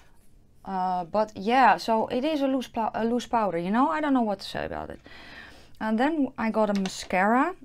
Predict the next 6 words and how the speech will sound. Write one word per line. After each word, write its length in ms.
from 580
the 200
brand 600
Manna 540
Kadar, 720
the 160